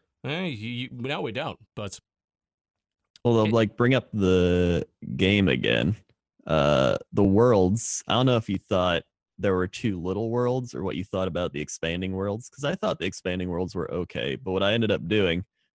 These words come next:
Speaker 2: was I would just go and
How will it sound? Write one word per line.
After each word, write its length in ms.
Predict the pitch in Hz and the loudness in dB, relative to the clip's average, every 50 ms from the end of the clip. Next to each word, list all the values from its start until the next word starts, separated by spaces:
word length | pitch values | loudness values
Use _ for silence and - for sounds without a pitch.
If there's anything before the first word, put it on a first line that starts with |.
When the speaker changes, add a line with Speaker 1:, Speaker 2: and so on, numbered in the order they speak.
| _ _ | _ _
Speaker 2:
was 160 | - 90 85 | -4 0 2
I 160 | 101 92 92 | 2 4 4
would 100 | 92 90 82 | 2 2 0
just 260 | 92 87 - - - | -4 -6 -6 -2 0
go 420 | 107 104 101 98 98 101 107 107 - _ _ _ _ _ _ _ _ _ | 2 2 4 4 2 2 0 -2 -8 _ _ _ _ _ _ _ _ _
and 580 | 87 87 85 85 85 82 82 82 85 87 87 | -2 0 2 2 2 2 0 0 -2 -2 -4